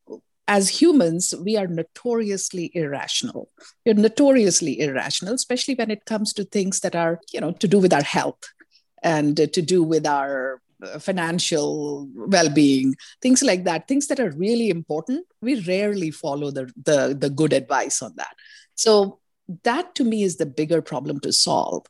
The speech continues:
you know, to have that behavior modification that comes out of nudges. Now, today, there are a lot of, there's a lot of technology, there's a lot of software, a lot of mobile apps that do a pretty good job of understanding human behavior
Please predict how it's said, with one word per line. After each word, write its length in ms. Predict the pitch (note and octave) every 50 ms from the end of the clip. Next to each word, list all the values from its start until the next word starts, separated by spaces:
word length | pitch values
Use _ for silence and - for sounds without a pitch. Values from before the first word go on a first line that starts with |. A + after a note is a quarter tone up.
| _ - _ _ _ _ _ _
you 100 | D3+ D#3+
know, 160 | D#3 C#3+ D3
to 200 | E3 - F#3 D#3+
have 440 | D3+ - - - G3 G3 G#3+ A#3 A3+
that 180 | G#3 F3+ D3+
behavior 520 | C#3+ D#3+ - - E3+ F#3 A3 A3+ B3+ A#3+ F#3+
modification 960 | F3+ E3+ D#3+ D3+ C#3 C3+ - D3 - D#3+ E3+ F3 E3 - - C3+ B2+ D#3 D3
that 240 | C#3 C3+ - _ -
comes 360 | - D#3+ E3 E3 D#3 - - - -
out 260 | C#3+ C3+ C3+ C#3 B2 - -
of 300 | - C3+ C3 C3 - - -
nudges. 440 | D3+ C3 A2+ - - E2 - - F#3
Now, 320 | F#3+ F3+ E3+ E3+ E3+ E3+ - - - - - - _ _ _ _ _
today, 540 | - - G3+ F3 G3+ A#3+ C#4 C#4 A3+ F3+ F3+
there 220 | F3 F3 E3 D#3+
are 120 | E3 D#3+ D#3+
a 40 | D#3+
lot 340 | D#3 D#3 D#3+ E3 G#3 A3+ A#3+
of, 180 | A3 F#3 - - _
there's 260 | - F#3 F#3+ F3+ F#3
a 20 | G#3
lot 140 | A3+ C4
of 100 | E4+ - -
technology, 580 | G3 D3 - - D3+ D3 D#3 D#3+ D3+ D#3 D#3
there's 180 | D3 D3+ D3+ C#3+
a 40 | D#3+
lot 120 | E3+ F#3
of 80 | G3+ F#3+
software, 600 | - - - C#3 C#3 - - _ - D#3 D3+ D3+
a 40 | C#3+
lot 160 | C#3 D#3 -
of 140 | F3 E3 -
mobile 260 | D3+ D3 C#3+ D3+ D3
apps 400 | C#3 C#3 C3+ C#3 - - - - -
that 260 | C#3 C#3 D3 C#3 C#3
do 160 | A#3+ C#4+ F#4+
a 80 | F#4 F4+ - _ _
pretty 220 | - - F4 C5 A#4 - -
good 240 | A3+ A#3 G3 D3+
job 460 | - - C#3 B2 B2 C3+ - - - -
of 420 | - E3 E3 D#3+ E3 - - - - - - _ _ -
understanding 840 | D#3+ D#3+ D3+ D#3 D3 - - - - D3 C#3+ D#3+ F#3 G3 A3+ A#3
human 340 | A3+ A#3 G#3 G3+ G#3+ G#3+ G#3+
behavior 600 | G#3+ G3 F#3 F3+ G3 F3+ F#3+ - B3 D4 E4+ F#4+